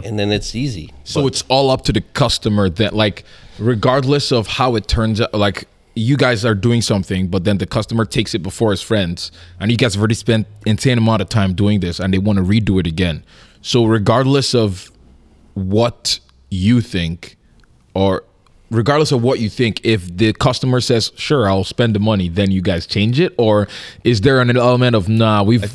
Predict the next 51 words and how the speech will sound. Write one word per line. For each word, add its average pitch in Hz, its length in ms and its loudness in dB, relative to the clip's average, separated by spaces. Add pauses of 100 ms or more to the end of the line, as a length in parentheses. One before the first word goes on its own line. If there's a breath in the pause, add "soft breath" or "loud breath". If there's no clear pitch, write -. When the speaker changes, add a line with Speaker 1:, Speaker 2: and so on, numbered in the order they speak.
Speaker 2:
we, 123 180 2
Speaker 1:
It's 113 520 -10
Speaker 3:
I 123 100 -2
thi-, - 180 -2
Speaker 2:
you 120 100 4
Speaker 3:
I, 123 40 2
Speaker 2:
abandoned 123 320 2
Speaker 3:
I, 123 40 2
Speaker 2:
the 117 80 4
idea"? 101 360 2
Speaker 3:
I - 20 0
think 147 260 -2
that 117 220 -2
that 107 220 -2
is 104 140 -2
one 104 160 -2
of 98 80 -2
those 92 140 -4
kind 98 180 -6
of 87 60 -10
things 95 200 -6
that 87 120 -6
sort 90 180 -6
of 82 140 -8 (100)
slides 90 380 -6
a 90 40 -8
little 87 180 -6
bit. 82 220 -10
Like, 82 200 -10 (480 soft breath)
more 127 260 0
often 123 320 0
than 107 200 2
not, 104 340 -2 (140)
"No, 92 400 -4
we'll 95 200 -2
just 113 140 -2
stick - 260 -4
to 98 140 -4
our, 85 140 -4 (160)
we'll - 200 -6
stick 110 260 -4
to 110 100 -4
our 92 100 -2
guns." 87 240 -4
Like, 92 140 -4 (460 soft breath)
we 127 160 2
believe 127 440 2
in 110 120 0
what 101 160 0
we've 92 180 -4
done. 80 280 -8